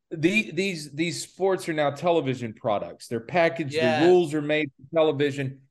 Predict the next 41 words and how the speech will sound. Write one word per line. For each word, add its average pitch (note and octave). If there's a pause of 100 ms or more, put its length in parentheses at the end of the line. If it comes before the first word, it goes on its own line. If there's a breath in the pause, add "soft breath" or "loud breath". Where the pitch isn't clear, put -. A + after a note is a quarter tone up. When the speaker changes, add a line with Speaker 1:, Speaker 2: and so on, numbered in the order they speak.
(300)
Speaker 1:
and C#3+
they're C3+
made C#3
to C#3
sell, B2+ (120)
to C3+
help C3+
sell, D3 (280)
um, B2+ (180)
T E3
V D3+
and C#3
radio C3+
ads. G#2 (320)
So, D#3 (420)
um, C#3+ (920)
they D#3+
do G3+
ha-, G3+
but, D#3+ (260)
so, E3
Speaker 2:
And D3+
that G#3
Speaker 1:
so F3+
they're E3+
Speaker 2:
goes E3
Speaker 1:
on D#3+
Speaker 2:
back G3
to G3
our E3+
Speaker 1:
television. D#3+
Speaker 2:
first A#3
topic D#3+
about D#3
Speaker 1:
Right. - (160)
Speaker 2:
journalism, C3+
but D3+
go F3+
Speaker 1:
They F3+
Speaker 2:
ahead. E3
Speaker 1:
wanna, F3+